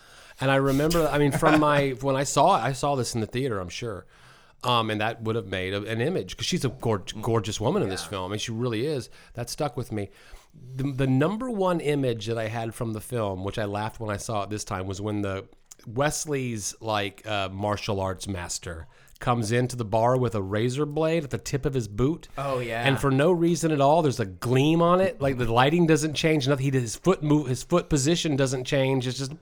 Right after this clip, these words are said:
Speaker 1: bling.
Speaker 3: Yeah.
Speaker 1: I remembered that so vividly that when it came back on, I, I, I might have applauded, you know, in, <laughs> as, as I watched this stupid thing.
Speaker 2: It reminds me of, like, the eighties Trident commercials,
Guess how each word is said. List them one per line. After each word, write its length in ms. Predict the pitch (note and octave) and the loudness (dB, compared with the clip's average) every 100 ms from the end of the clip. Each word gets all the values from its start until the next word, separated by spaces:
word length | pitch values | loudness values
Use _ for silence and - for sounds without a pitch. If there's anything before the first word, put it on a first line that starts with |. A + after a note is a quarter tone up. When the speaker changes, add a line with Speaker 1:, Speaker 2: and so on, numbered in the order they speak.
| _ | _
Speaker 1:
bling. 160 | B4+ A#4 | 6 6
Speaker 3:
Yeah. 300 | - B4 A#4 - - - - - - | 4 0 -2 -4 -12 -16 -18 -18 0
Speaker 1:
I 80 | C3+ | 2
remembered 540 | C3+ B2+ F3+ A3+ F#3+ | 4 4 4 2 2
that 200 | D3+ - | 0 0
so 400 | - - E3+ A3+ | -4 2 2 2
vividly 640 | G3+ D#3+ G3+ E3+ B2+ A#2 A#2+ | 0 2 2 2 0 0 2
that 120 | A#2+ | 0
when 160 | B2+ B2+ | 0 -2
it 60 | |
came 200 | B2+ E3+ | -2 0
back 180 | E3 D#3+ | 0 0
on, 180 | D#3+ D3+ | 2 2
I, 160 | B2+ A#2+ | 0 -2
I, 60 | - | -2
I 40 | |
might 140 | A#2 C#3+ | 0 0
have 100 | B2 | 0
applauded, 680 | - - B2 A#2+ A#2 G#2+ G#2 | -4 -2 2 2 0 -2 -8
you 120 | B2 | -4
know, 260 | G#2+ F#2+ G2 | -4 -4 -4
in, 220 | G#2+ G#2+ - - | -4 -4 -8 -10
<laughs> 100 | A#2+ G#2+ A2 G#2+ | -10 -10 -14 -12
as, 180 | G#2+ G2+ | -8 -6
as 160 | G#2+ G2+ | -6 -4
I 80 | G#2 | -4
watched 360 | G2+ G2+ - | -4 -4 -6
this 120 | G2 F2+ | -12 -12
stupid 360 | - F#2+ F2+ | -12 -10 -10
thing. 280 | - F2+ F2 - | -10 -10 -12 -4
Speaker 2:
It 60 | B2+ | 0
reminds 320 | C3 C3+ C#3+ | 4 4 4
me 80 | C3+ | 4
of, 80 | A2 | 4
like, 160 | A2 | 2
the 400 | G#2 F#2+ E2+ F#2 - - | 0 0 0 -4 -6 -8
eighties 500 | G2 G#2 G2+ F#2 - | -4 -2 -2 -4 -6
Trident 640 | - - G#2 B2 G#2 F2+ - | -6 0 4 4 4 -2 -6
commercials, 640 | D#2+ D2+ - D2 C2+ B1 | -8 -6 -6 -8 -10 -10